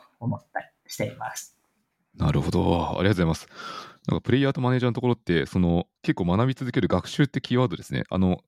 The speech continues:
Speaker 2: プレイヤーの方だったとしても、ちょっとした振り返りを始めてみるって、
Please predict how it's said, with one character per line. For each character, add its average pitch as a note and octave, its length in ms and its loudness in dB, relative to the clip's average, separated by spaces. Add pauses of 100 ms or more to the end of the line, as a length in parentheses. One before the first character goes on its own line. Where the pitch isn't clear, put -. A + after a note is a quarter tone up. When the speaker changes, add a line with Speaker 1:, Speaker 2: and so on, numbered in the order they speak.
(140)
Speaker 2:
プ B2 80 0
レ C#3 60 6
イ - 20 6
ヤ D3 60 4
ー - 20 2
の C#3+ 80 0
方 C#3+ 100 0
だ A#2 60 4
っ F#2+ 60 0
た - 100 -14
と F2+ 40 -6
し - 80 -10
て F#2 100 0
も、 F2 300 4
ち - 60 0
ょ - 40 6
っ - 20 6
と - 100 -8
し - 20 -10
た G2 80 4
振 F2+ 100 0
り G#2 80 -2
返 A2 140 2
り G#2+ 60 2
を G2+ 60 -2
始 G2+ 180 -2
め F#2 60 2
て F#2+ 100 0
み F2+ 60 2
る D2 80 -2
っ - 20 -2
て、 - 280 0